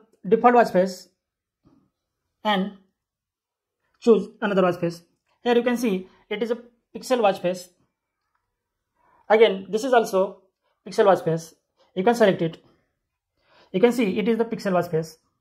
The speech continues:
To use more Pixel Watch faces, you have to open Galaxy Wearable app on your smartphone.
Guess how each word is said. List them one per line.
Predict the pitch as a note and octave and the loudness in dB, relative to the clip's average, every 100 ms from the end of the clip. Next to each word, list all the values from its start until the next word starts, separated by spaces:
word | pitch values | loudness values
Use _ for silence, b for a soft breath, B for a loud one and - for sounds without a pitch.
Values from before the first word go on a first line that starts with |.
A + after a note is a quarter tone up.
| _ - | _ -2
To | |
use | D4 A#3+ A#3 - _ b | 2 2 0 -8 _ b
more | G#3+ C#4 | -4 -2
Pixel | C#4 B3+ | -2 -4
Watch | A#3 | -4
faces, | G#3 F#3+ F#3 F#3+ - _ | -4 -8 -8 -10 -14 _
you | G#3+ | -8
have | B3 B3 | -6 -6
to | C4+ | -8
open | C4+ B3+ G#3+ A3 A3+ b b | -6 -6 -8 -14 -20 b b
Galaxy | - A3+ A3+ | -8 -8 -8
Wearable | A#3+ A3+ G#3 | -8 -6 -4
app | F#3+ F#3+ G#3 | -6 -8 -16
on | |
your | G#3 | -14
smartphone. | G#3 F#3+ F3+ F3 F#3+ | -10 -12 -12 -18 -20